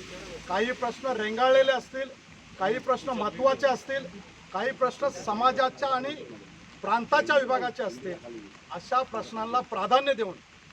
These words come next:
येणाऱ्या अधिवेशनापूर्वी पक्षाचे नेते आणि महाराष्ट्राचे मुख्यमंत्री एकनाथ शिंदे साहेबांकडं प्रमुख प्रश्न द्यायचे आहेत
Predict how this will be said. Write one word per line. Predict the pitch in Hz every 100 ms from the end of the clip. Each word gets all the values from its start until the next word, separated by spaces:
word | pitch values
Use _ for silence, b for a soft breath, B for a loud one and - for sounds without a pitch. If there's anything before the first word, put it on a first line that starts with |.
| - - - -
येणाऱ्या | 170 208 240 247 254 262 277 269 - - - -
अधिवेशनापूर्वी | 180 233 247 262 254 254 - 277 247 220 - - - - - - -
पक्षाचे | 185 - 247 - 262
नेते | 233 254 262 277 165 139 151 139
आणि | 233
महाराष्ट्राचे | 285 254 269 262 285 269
मुख्यमंत्री | 277 - 277 277 220 202 170 160 147 - 185
एकनाथ | 202 262 269
शिंदे | 269 247 277
साहेबांकडं | 254 247 240 254 254 - - - -
प्रमुख | 202 269 320
प्रश्न | 294 269 269
द्यायचे | 254 226 226
आहेत | 208